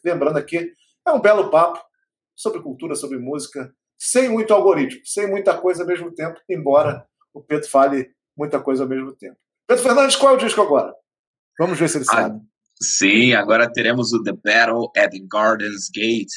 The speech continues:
Speaker 2: do Greta Van Fleet. Essa banda aí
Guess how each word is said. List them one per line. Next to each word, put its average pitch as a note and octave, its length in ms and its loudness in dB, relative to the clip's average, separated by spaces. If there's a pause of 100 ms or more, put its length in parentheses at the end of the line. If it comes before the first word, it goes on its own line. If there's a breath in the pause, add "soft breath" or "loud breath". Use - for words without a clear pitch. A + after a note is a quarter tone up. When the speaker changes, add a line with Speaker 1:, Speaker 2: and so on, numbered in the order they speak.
Speaker 2:
do F#2 160 -12 (180)
Greta G#2+ 360 -4
Van G2+ 200 -4 (200)
Fleet. A#2+ 400 -2 (840 soft breath)
Essa - 260 -4
banda G#2 320 -2
aí A2 320 2